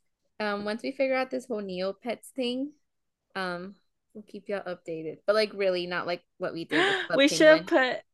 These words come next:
Speaker 2: oh, yeah, we need to, yeah, we never did that.
Speaker 1: Yeah.
Speaker 2: <laughs> We should put our Neopet names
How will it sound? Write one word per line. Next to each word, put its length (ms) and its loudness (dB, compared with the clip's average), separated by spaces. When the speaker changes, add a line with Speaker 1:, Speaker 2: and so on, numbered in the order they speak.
Speaker 2:
oh, 300 10
yeah, 380 2
we 120 -4
need 160 0
to, 320 -2
yeah, 240 -2
we 100 -4
never 280 -6
did 260 -14
that. 300 -6
Speaker 1:
Yeah. 920 2
Speaker 2:
<laughs> 40 -20
We 100 6
should 240 2
put 160 8
our 140 8
Neopet 560 2
names 640 -2